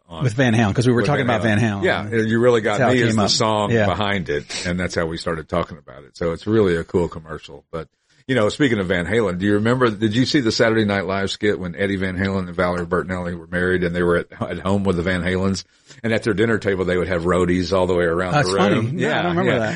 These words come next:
Speaker 2: that.
Speaker 1: Eddie would pull out a cigarette and a roadie'd come up and
Speaker 2: Oh, that's
Speaker 1: light
Speaker 2: cool.
Speaker 1: it. Yeah. And then,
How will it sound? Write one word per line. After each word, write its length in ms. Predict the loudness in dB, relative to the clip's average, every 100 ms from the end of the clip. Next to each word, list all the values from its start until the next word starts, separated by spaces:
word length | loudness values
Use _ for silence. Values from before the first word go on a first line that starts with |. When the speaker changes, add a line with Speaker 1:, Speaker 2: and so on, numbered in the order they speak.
| -4
Speaker 2:
that. 40 |
Speaker 1:
Eddie 180 | -2 0
would 120 | -2
pull 160 | 0 2
out 100 | 0
a 40 | -2
cigarette 440 | 0 2 2 0
and 40 |
a 20 | 2
roadie'd 300 | 2 2 2
come 160 | 0
up 160 | 0 -2
and 100 | -2
Speaker 2:
Oh, 40 | -2
that's 200 | 0 0
Speaker 1:
light 100 | 2
Speaker 2:
cool. 160 | 2
Speaker 1:
it. 60 | 2
Yeah. 260 | 0 -2 -2
And 180 | 0 2
then, 200 | 2 0